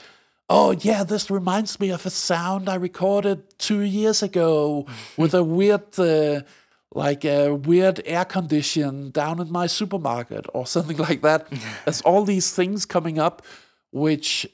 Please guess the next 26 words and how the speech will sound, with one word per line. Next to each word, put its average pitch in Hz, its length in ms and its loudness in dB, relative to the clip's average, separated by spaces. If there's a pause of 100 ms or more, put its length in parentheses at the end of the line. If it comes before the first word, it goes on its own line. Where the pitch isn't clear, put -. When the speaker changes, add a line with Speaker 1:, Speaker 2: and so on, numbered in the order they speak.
Speaker 1:
uh, 139 380 0
can 160 160 -4
be 170 120 0
really 185 340 2
inspiring. 160 680 -2
So 131 380 0 (100)
also 180 340 2
just, 170 400 -2
like, 143 320 0 (640)
using 165 600 0
the 131 80 -8
team 208 760 -4
as 127 280 0
a, 120 340 0
as - 160 -4
a 131 60 -6
source 143 400 0
of 127 80 -6
inspiration 123 720 -4
and 151 200 -2
trying 202 320 -2
to 196 120 -2
inspire 165 520 0
each 180 160 -6
other. 180 300 -2 (460)
Um, 127 640 0